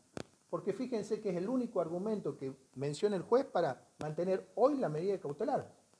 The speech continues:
que se fue. Ese es el argumento del juez. El único argumento, que se fue, que no se quedó en el lugar.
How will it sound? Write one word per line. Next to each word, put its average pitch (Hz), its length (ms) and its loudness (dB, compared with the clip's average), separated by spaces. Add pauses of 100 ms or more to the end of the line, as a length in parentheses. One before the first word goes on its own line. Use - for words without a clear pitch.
(160)
que 175 100 -6
se 202 120 -2
fue. 262 260 -6 (1400)
Ese 254 60 -10
es 247 140 -6
el 208 120 4
argumento 196 360 -2
del 160 100 -8
juez. 185 160 -6 (1300)
El 185 200 2
único 277 300 0
argumento, 196 480 0
que 175 120 -6
se 190 120 -2
fue, 190 180 -2 (680)
que 175 120 -2
no 214 100 2
se 208 160 2
quedó 196 220 8
en 208 80 6
el 185 80 6
lugar. 151 280 4